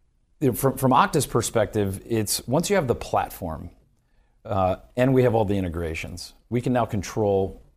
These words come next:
who has access to what per application. So if, if, you know, it, it may be okay for me to log into a system from a Starbucks, but I probably shouldn't be able to see these applications. So depending on, you know,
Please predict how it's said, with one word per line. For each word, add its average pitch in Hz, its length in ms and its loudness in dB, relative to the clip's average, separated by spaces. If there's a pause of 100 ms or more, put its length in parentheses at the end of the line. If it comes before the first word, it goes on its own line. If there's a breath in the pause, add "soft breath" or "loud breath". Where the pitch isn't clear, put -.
who 117 200 -6
has 101 200 0
access 85 440 -4
to - 160 -16
what 71 220 -8 (220)
per 90 160 -4
application. - 640 -10
So 92 220 -4
if, - 140 -6
if, - 320 -8 (300)
you 101 80 -12
know, 87 120 -8
it, 104 220 -8
it 117 140 -4
may 139 160 4
be 127 160 4
okay 98 220 0
for 107 120 -4
me 98 100 -2
to 92 80 -4
log 87 240 -4
into 87 300 -8
a 82 60 -6
system 90 340 -10
from 87 180 -8
a 80 40 -8
Starbucks, - 560 -12 (320)
but 110 100 -2
I 104 40 2
probably - 500 -8
shouldn't 110 240 -4
be 98 80 2
able 85 140 0
to 85 60 -6
see 90 160 -8
these 76 220 -8
applications. - 640 -12
So 90 80 -12
depending 135 420 -2
on, 107 260 0 (720 loud breath)
you - 80 -10
know, 90 160 -6